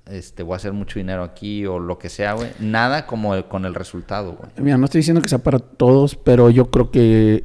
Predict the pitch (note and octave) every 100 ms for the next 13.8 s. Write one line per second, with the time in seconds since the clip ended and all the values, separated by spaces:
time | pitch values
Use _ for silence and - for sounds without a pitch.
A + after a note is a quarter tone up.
0 | - A#2+ D3 B2 B2+ A2+ - D#3+ G3 F#3
1 | F#3+ F3 C#3+ D3+ D#3+ D#3 D3 - D3 C#3+
2 | C3 C3+ C3 B2 C3 C3 B2 B2+ D3+ F#3
3 | G#3+ G3 - _ - - - - - D3
4 | - A#2+ F#3 G3 C3+ A#2+ B2 B2+ C3+ B2
5 | B2+ C3 B2 A#2 A#2+ A#2+ A#2+ _ _ _
6 | _ - - C#3 C3 C#3+ D#3+ E3+ C3 B2
7 | B2 B2 - C3 A#2+ B2 A#2 - D#3 C#3
8 | B2+ B2 A2+ A#2+ _ _ _ _ - B2
9 | D3 D3 C3 B2 C3 B2+ B2 A#2+ A#2 A#2+
10 | - _ A#2+ A#2 A#2+ D#3+ F3+ - - -
11 | A#2 A#2+ B2 A#2 A#2 A#2+ B2 A#2+ - A#2+
12 | A#2 A#2+ B2 B2 C#3 - A#2 A#2 A#2+ A#2
13 | A2+ A#2 A2 A#2 A#2 A#2 C#3+